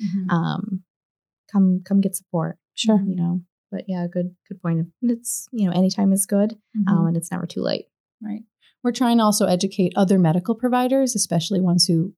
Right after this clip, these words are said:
Speaker 1: who see women who are either going through a fertility process or who they're seeing for regular, you know, prenatal visits,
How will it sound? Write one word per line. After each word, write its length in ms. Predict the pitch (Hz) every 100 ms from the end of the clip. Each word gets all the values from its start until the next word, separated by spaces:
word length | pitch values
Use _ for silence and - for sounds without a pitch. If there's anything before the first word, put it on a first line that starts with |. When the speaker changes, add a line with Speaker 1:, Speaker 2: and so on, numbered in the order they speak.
| -
Speaker 1:
who 100 | 190
see 260 | - 190 185
women 320 | 185 180 175
who 140 | 180 175
are 120 | 165
either 180 | 165 165
going 280 | 175 170 165
through 300 | 185 180 156
a 100 | 160
fertility 480 | 180 - 294 277
process 680 | 269 262 240 - 202 190 -
or 220 | 185 165 165
who 240 | 180 180 180
they're 120 | 175
seeing 340 | 170 175 165 170
for 180 | 175 170
regular, 600 | 165 165 165 170 151 170
you 60 | 170
know, 80 | 165
prenatal 460 | 185 180 170 156
visits, 500 | 175 208 254 262 262